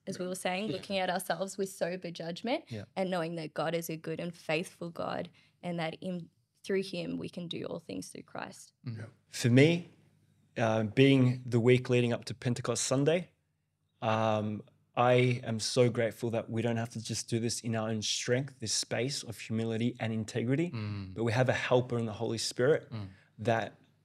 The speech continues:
Speaker 4: um, guides us, that convicts us, not condemns us. But you know when the Holy Spirit's speaking to you and saying, "Don't go there."
Speaker 2: Yeah.
Speaker 4: Listen.
Speaker 2: Yeah.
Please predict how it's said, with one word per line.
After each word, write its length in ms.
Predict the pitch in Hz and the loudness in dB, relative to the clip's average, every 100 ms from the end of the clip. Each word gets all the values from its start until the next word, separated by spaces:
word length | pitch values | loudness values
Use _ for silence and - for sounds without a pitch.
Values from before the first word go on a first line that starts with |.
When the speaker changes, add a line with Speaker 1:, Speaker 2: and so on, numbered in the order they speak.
| - | -2
Speaker 4:
um, 320 | 113 110 107 - 123 | 0 0 -4 -8 0
guides 360 | 120 120 135 160 | 4 6 6 4
us, 280 | 190 - - - _ - | 0 -4 -10 -20 _ -4
that 280 | 127 - - | -4 -4 0
convicts 580 | 135 123 113 139 - 180 | 4 6 6 4 4 0
us, 180 | 175 139 | 0 -2
not 180 | 123 | -2
condemns 420 | - 117 120 123 143 | -2 0 2 4 2
us. 320 | 175 - - _ _ _ - | -2 -6 -10 _ _ _ -4
But 100 | 123 | 4
you 140 | 123 135 | 8 10
know 260 | 135 151 | 10 8
when 340 | 151 131 123 110 | 8 4 2 -2
the 80 | |
Holy 180 | 110 127 | -2 0
Spirit's 360 | 120 - 127 127 | 0 0 0 0
speaking 400 | - 127 123 135 | -2 0 2 0
to 120 | 127 | 2
you 120 | 147 143 | 2 2
and 140 | 120 | 0
saying, 300 | - 117 - _ - | -4 -6 -8 _ -4
"Don't 200 | 117 117 | -4 -2
go 120 | 117 | -4
there." 220 | 104 98 | -4 -6
Speaker 2:
Yeah. 400 | 107 95 92 87 92 _ | -6 -6 -6 -10 -16 _
Speaker 4:
Listen. 600 | 123 120 131 - 123 110 - _ - | 2 6 8 6 0 -4 -12 _ -10
Speaker 2:
Yeah. 160 | 92 | -8